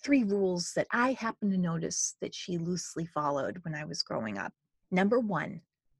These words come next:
the living room is sacred. So whenever you'd go over to my Nana's house, she had a beautiful ranch home,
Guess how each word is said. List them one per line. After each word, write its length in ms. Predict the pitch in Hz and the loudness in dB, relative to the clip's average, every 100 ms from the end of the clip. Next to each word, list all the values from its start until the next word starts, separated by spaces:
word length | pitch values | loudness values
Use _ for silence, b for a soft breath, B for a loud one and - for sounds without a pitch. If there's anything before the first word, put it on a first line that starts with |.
| _ _ b b b _ | _ _ b b b _
the 80 | 185 | 2
living 440 | 156 160 190 226 | 2 2 2 2
room 340 | 220 226 226 247 _ _ _ _ | 2 2 0 -2 _ _ _ _
is 200 | 180 170 | -2 0
sacred. 580 | - - 143 - 95 175 - _ _ _ _ B B B | -2 -2 -6 -4 -6 -6 -14 _ _ _ _ B B B
So 200 | - 302 - | -6 -4 2
whenever 300 | 277 349 523 539 | 4 6 4 6
you'd 140 | 339 | 8
go 160 | 233 208 | 8 8
over 220 | 190 180 | 6 2
to 140 | 170 | 2
my 160 | 180 175 | 4 4
Nana's 380 | 151 151 180 - | 2 2 0 -2
house, 540 | 170 123 123 - - - _ _ _ - | -2 -2 -4 -4 -6 -8 _ _ _ -4
she 140 | 349 | 2
had 100 | 302 | 4
a 40 | |
beautiful 460 | 175 170 202 214 202 | 4 4 2 2 2
ranch 320 | 170 190 220 | 2 0 -2
home, 400 | - 170 143 226 | -2 -2 2 0